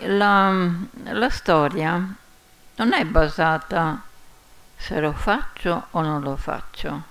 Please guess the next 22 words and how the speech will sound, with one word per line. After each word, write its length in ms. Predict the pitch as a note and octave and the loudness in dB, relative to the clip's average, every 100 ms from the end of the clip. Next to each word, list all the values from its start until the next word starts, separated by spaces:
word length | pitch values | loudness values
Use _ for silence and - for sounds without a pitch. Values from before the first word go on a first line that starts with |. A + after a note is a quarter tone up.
| - - | -20 -8
No, 220 | - F#3+ C#3 - | 0 0 -2 -8
non 260 | A#3+ G3+ | -4 -2
è 100 | F#3 - | -2 -6
così 280 | D3 - - | -10 -8 -10
il 160 | F3+ | -10
tema. 360 | - D3 D3+ F3+ - - - - - - | -6 -4 -4 -6 -10 -20 -20 -20 -20 -8
Il 220 | A3 A#3 | -8 -4
tema 480 | C4 A3 D3+ C#3+ C#3 | -2 0 2 2 2
è: 80 | C#3+ - - _ - - - | -2 -8 -20 _ -20 -20 -12
voglio 500 | G3+ D#3+ C#3+ C#3 D3+ | -2 0 0 0 -2
vivere? 720 | E3 G3 D4 G3+ D3+ D3 C#3+ - - - _ _ - - - | -2 -4 -2 -2 0 -2 -2 -8 -20 -20 _ _ -20 -20 -10
Voglio 440 | A3+ E3+ D3+ D3+ | 0 2 2 2
morire? 760 | C#3+ C#3 C#3 D#3 B3+ D#3 D3 D3 - - _ - - - - - | 2 2 0 -4 -2 0 0 -2 -10 -20 _ -20 -20 -20 -20 -6
Voglio 340 | F3+ D#3+ D#3+ | 0 2 2
rimanere 540 | D#3 D#3 D#3 D#3 D3+ | 0 0 0 0 -2
in 220 | D3+ D3+ C#3 | 0 -2 -2
vita 640 | D3+ D3+ E3+ D3+ D3 D3+ - - - | -6 -6 0 0 0 -4 -16 -20 -10
con 240 | - D3+ | -4 0
delle 280 | D3+ C#3+ D3+ | 0 -2 -4
gravi 420 | D#3 D3 F3 D3+ | -2 -2 -2 -4
disabilità? 920 | E3+ - D#3+ - D3+ C#3+ - G#3 C4+ - - - _ _ - - - - - - - - - - - - | -6 -4 -4 -4 -6 -6 0 2 2 -2 -20 -20 _ _ -20 -20 -20 -20 -20 -20 -20 -20 -20 -20 -12 -2
Oppure 760 | D#4+ - A3 G#3 G3 F#3+ | -2 2 4 6 4 2